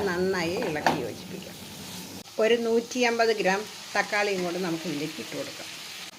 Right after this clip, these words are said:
ഒരു സ്പൂൺ മല്ലിയും മുളകും കൂടി പൊടിച്ചതും ഇട്ട്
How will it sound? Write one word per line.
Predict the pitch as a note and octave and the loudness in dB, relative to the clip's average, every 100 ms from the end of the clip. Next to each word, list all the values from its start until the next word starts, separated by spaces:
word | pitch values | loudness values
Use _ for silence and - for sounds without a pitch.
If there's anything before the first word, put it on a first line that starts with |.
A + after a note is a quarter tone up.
| - - - A#3+ | -18 -18 -8 0
ഒരു | G#3+ A#3+ A#3+ | 2 2 0
സ്പൂൺ | - G3 A3+ C4+ - - - G3+ | 0 2 2 -4 -14 -16 -6 2
മല്ലിയും | G3+ A3 A#3+ A#3+ A3+ | 4 6 6 6 4
മുളകും | F#3 F#3+ G#3+ G3+ | 4 4 2 0
കൂടി | G3 G#3+ | 0 0
പൊടിച്ചതും | F3+ F3 F3 F#3 G3+ G#3 | 0 0 0 0 0 -2
ഇട്ട് | D#3+ | -4